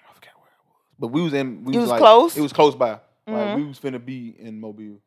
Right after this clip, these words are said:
Speaker 2: Yeah.
Speaker 1: And we was gonna be straight. Damn, I forgot what that was.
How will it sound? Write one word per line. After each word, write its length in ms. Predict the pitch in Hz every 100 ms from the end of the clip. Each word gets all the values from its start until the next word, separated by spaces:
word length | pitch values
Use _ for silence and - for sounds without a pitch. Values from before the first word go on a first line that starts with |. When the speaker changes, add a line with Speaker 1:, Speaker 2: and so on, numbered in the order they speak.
| _ _
Speaker 2:
Yeah. 220 | 190 175
Speaker 1:
And 160 | 151 202 - _ _ _
we 160 | 110
was 260 | 110 104 104 101 _ _
gonna 140 | - 101
be 80 | 104
straight. 300 | - 104 - _ _
Damn, 220 | 139 127
I 60 | 110
forgot 240 | 110 107
what 120 | 104
that 120 | 104 101
was. 320 | 104 101